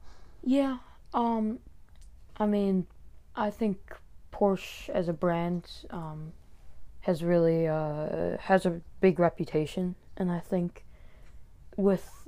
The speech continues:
um, that much, uh, that much to lean back on,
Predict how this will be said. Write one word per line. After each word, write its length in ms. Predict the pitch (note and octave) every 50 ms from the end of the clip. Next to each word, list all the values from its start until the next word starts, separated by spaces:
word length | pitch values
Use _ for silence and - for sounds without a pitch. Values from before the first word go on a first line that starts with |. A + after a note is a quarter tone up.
| -
um, 460 | - F#3 F3 E3+ E3 D#3+ E3 F3+ C4 D4 D4+
that 300 | G#3+ F#3 G3 F#3+ F#3+ -
much, 560 | F#3 F3+ E3+ - - - - - - - - -
uh, 380 | - F3+ E3+ E3+ E3+ F3 F3+ B3 C#4+ B3 - -
that 300 | F#4 D4 A3 G#3+ A#3+ A#3+
much 400 | G#3+ G3+ G3 F#3+ - - - -
to 80 | - F#3+
lean 240 | F3+ F3+ F#3 F3+ E3+
back 300 | E3+ D#3+ E3 E3 - -
on, 340 | F3+ F3+ F#3 F#3 F3+ F3+